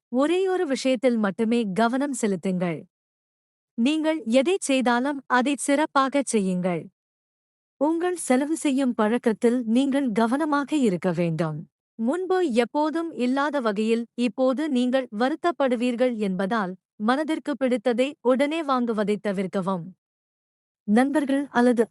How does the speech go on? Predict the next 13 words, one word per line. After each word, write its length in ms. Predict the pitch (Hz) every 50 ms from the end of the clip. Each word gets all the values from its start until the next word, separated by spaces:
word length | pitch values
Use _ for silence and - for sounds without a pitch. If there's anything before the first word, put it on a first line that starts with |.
| -
அன்புக்குரியவர்கள் 840 | 240 247 262 254 320 277 - 277 247 247 226 190 196 190 220 220 240 240 -
இன்று 320 | 233 254 254 247 240 247 240 220
உங்களை 340 | 240 247 247 285 285 294 269 - -
ஆச்சரியப்படுத்துவார்கள். 1160 | 262 302 311 - - 285 262 233 190 - 170 160 156 - 175 151 165 156 156 143 170 160 151 - - _ _ _ _ _ _ _ _ _ _ _ _ _ _ _ _ _ -
நீங்கள் 420 | 233 254 320 339 320 320 330 320 277
நேசிக்கப்படுவதையும் 1160 | 226 233 269 330 320 - 370 - 277 254 - 214 196 196 180 190 170 180 175 180 220 226 254 285 - _ _ - 202
பாராட்டப்படுவதையும் 1080 | 226 233 247 269 285 277 262 - 226 - - 202 190 202 185 190 175 185 180 220 240 240 - -
உணர்வீர்கள். 680 | 233 240 254 262 220 185 185 165 147 175 175 160 147 208 - _ _ _ _ _ -
உங்கள் 360 | 269 302 320 330 330 339 349 302
வாழ்க்கையின் 580 | 208 214 226 254 277 262 - 277 277 302 269 226
மகிழ்ச்சியான 760 | 202 208 214 196 240 262 247 - - 302 277 277 269 294 277
தருணங்களை 560 | - 226 214 226 233 240 233 226 220 208 202
நினைத்து 420 | 185 185 190 185 202 202 - -